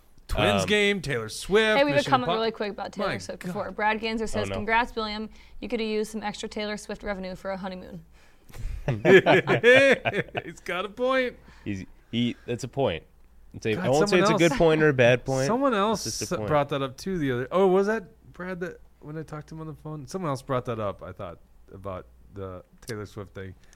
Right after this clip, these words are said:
Speaker 1: Apparently, a lot, a lot of people like that segment. <laughs> All right, go on. Sorry, continue. What were
Speaker 2: Yeah,
Speaker 1: you saying?
Speaker 2: I'm glad one of us likes
Speaker 1: You were
Speaker 2: the
Speaker 1: saying
Speaker 2: segment.
Speaker 1: something about the Twins.
Speaker 2: <laughs> Uh, yeah, so they took down their Black Lives Matter banner that they had.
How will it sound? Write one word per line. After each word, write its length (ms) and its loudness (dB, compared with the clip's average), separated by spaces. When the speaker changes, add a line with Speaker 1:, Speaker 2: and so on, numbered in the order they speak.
Speaker 1:
Apparently, 400 4
a 20 0
lot, 160 8
a 60 0
lot 140 6
of 60 -2
people 200 -2
like 180 4
that 180 -2
segment. 440 -4
<laughs> 240 -16
All 80 0
right, 220 4
go 140 4
on. 200 0
Sorry, 380 -2
continue. 400 -4
What 140 -6
were 60 -2
Speaker 2:
Yeah, 80 6
Speaker 1:
you 60 4
saying? 140 0
Speaker 2:
I'm 100 0
glad 220 4
one 140 -2
of 120 -6
us 160 -8
likes 140 -4
Speaker 1:
You 80 0
were 20 -2
Speaker 2:
the 60 -4
Speaker 1:
saying 240 4
Speaker 2:
segment. 40 -4
Speaker 1:
something 200 0
about 160 2
the 80 2
Twins. 300 2
Speaker 2:
<laughs> 80 2
Uh, 440 2
yeah, 240 4
so 160 -6
they 100 4
took 240 -4
down 220 4
their 80 2
Black 340 0
Lives 240 0
Matter 280 -2
banner 460 -4
that 120 -16
they 100 -4
had. 320 -8